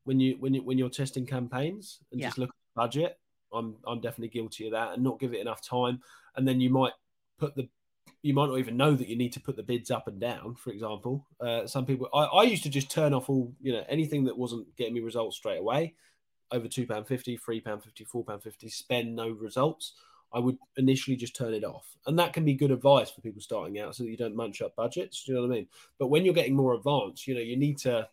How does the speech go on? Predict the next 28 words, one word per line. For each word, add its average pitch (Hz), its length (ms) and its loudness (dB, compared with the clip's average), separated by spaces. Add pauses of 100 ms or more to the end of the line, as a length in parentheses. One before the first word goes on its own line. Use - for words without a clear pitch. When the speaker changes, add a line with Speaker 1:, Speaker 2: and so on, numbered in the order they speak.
(300)
Speaker 1:
you, 127 240 0
you 131 120 2
need 135 180 4
to 131 80 -4
be 117 120 -6
tweaking 135 460 0
that 104 160 -8
and - 120 -12
testing 117 340 -8
it 98 100 -4
a 95 40 -14
bit 110 160 -6
more, 113 380 -2 (400)
you 127 100 -4
know, 107 120 -6
testing 120 340 -6
it - 60 -6
in 101 80 -12
phrase, 117 800 -4 (600)
uh, - 60 -10 (400)
testing 135 320 0
it 104 40 -2
in 101 80 -6
phrase, 120 440 0
testing 117 300 -8
it - 20 -10
in 101 80 -10
broad, 120 600 0